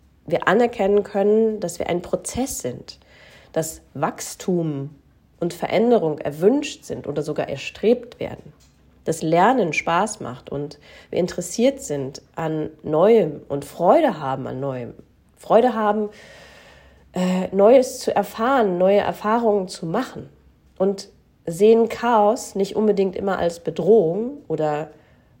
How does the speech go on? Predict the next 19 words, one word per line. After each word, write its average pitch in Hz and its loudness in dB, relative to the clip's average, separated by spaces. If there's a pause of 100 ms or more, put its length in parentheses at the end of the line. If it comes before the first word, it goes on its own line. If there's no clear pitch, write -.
(240)
neue 175 8
Umstände 175 -2
als 156 -6
Bedrohung, 160 -4
Veränderung 185 0
als - -8
Bedrohung, 160 -4
sondern 180 -2
als 156 -4
interessant 180 -6
und 208 -4
aufregend. - -4
Wir 147 -12
finden 233 2
darin 214 2 (1080)
interessante 180 -2
Aspekte, 254 -8 (360)
neue 220 6
Ausrichtung. - -8